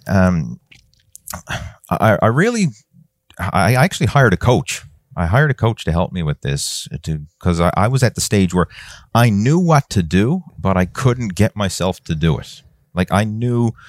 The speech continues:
okay, if I do two hours a day of cardio, if I go low carb dieting, if I go all this extreme approach, yes, it'll work. But I was like, "Man, I just don't wanna do that anymore."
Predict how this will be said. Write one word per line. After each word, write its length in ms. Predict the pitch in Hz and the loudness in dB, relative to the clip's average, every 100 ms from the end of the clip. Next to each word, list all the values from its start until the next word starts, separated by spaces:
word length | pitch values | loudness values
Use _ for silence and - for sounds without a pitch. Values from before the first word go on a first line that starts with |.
| - - - - | -20 -20 -18 -6
okay, 300 | 98 101 87 | -2 2 2
if 120 | 87 | 0
I 80 | 104 | 0
do 120 | 101 | -2
two 200 | - 98 | -2 0
hours 220 | 92 85 82 | 2 2 2
a 60 | |
day 160 | 82 80 | 2 2
of 80 | - | 2
cardio, 300 | 80 71 78 | -2 0 0
if 120 | 104 | 0
I 100 | 107 | 0
go 240 | 101 98 | 0 0
low 280 | 90 87 90 | 0 0 0
carb 360 | - 90 85 76 | 2 2 2 2
dieting, 500 | 82 80 76 71 69 | 2 2 2 0 -4
if 100 | 78 | -2
I 140 | 98 | -2
go 280 | 101 95 92 | 0 0 2
all 220 | 87 90 92 | 2 0 0
this 220 | 87 - | -4 -6
extreme 400 | - - 92 85 | -10 -6 -4 -4
approach, 480 | - 87 80 - - _ _ - _ - | 0 0 0 -6 -16 _ _ -20 _ -4
yes, 300 | 170 147 135 | 2 2 2
it'll 180 | 117 90 | -2 -2
work. 260 | 107 107 - | 0 -2 -2
But 100 | 95 | -6
I 40 | |
was 80 | 190 | -6
like, 160 | 196 | -6
"Man, 240 | 113 120 110 | -6 -6 -4
I 80 | 127 | -4
just 200 | 135 - | -4 -4
don't 180 | 107 | -6
wanna 220 | 95 85 71 | -4 -4 0
do 220 | 95 120 | 0 2
that 180 | 95 80 | 4 2
anymore." 400 | 73 64 58 | 0 -4 -10